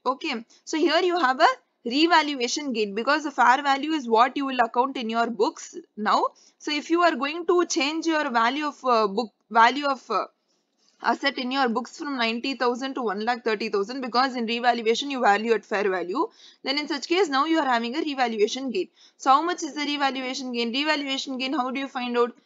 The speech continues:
Revaluation gain or loss will be fair value minus carrying amount. So your fair value is one lakh thirty thousand, carrying amount is ninety thousand, so you have a revaluation gain of forty thousand. Yes.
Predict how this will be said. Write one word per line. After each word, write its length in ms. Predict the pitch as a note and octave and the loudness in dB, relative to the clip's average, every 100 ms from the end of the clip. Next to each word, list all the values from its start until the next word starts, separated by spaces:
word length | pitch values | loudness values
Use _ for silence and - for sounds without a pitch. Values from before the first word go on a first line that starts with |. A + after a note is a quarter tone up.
| _ _ | _ _
Revaluation 640 | A#3+ C4+ C4+ C#4+ C#4 C4+ | -4 2 2 0 -6 -6
gain 260 | A#3+ A#3+ B3+ | -2 -2 0
or 100 | C4 | 0
loss 280 | A#3+ B3+ B3+ | 2 0 -2
will 160 | A3+ | -6
be 180 | G3 E4 | 0 2
fair 320 | A#4 C4 B3 C#4 | 2 2 2 2
value 400 | C4+ B3+ C4+ C#4 | 0 -2 -4 -6
minus 400 | B3 G#3+ E4 - _ _ | -6 -4 -6 -8 _ _
carrying 400 | - A#3 A#3+ A#3+ | 4 4 4 0
amount. 260 | G3 E3 B2+ _ _ _ | -4 -6 -10 _ _ _
So 140 | - | -8
your 180 | C#4 C#4+ | -2 -2
fair 260 | C#4+ C4+ C#4+ | 0 -2 0
value 280 | C#4+ C4+ | -2 -2
is 160 | D4 B3 | -4 -2
one 200 | A#3+ A#3+ | -2 0
lakh 200 | C4 B3 | -2 -2
thirty 240 | B3 A#3+ | -2 -2
thousand, 340 | B3 A#3+ D4 D#4 | -2 -2 -2 -6
carrying 360 | C4+ A#3 B3+ | -2 0 -2
amount 280 | B3 B3 A#3+ | -2 -4 -4
is 80 | A#3+ | -8
ninety 340 | A3+ G#3+ A3 | -6 -6 -6
thousand, 360 | B3 A3 A3+ E4+ | -2 -2 -2 -4
so 80 | D#4+ | -2
you 60 | |
have 160 | A#3+ A#3 | 0 0
a 40 | |
revaluation 640 | A#3+ B3 A#3+ A3+ A3+ A#3 G#3 | -2 -2 -2 -2 -2 -4 -4
gain 200 | F#3+ E3 | -2 -2
of 120 | C4+ | -4
forty 320 | - F3+ A3 | -2 -2 -2
thousand. 360 | G3 E3 E3+ - | -4 -4 -4 -10
Yes. 320 | - G3+ D#3+ | -4 -2 -2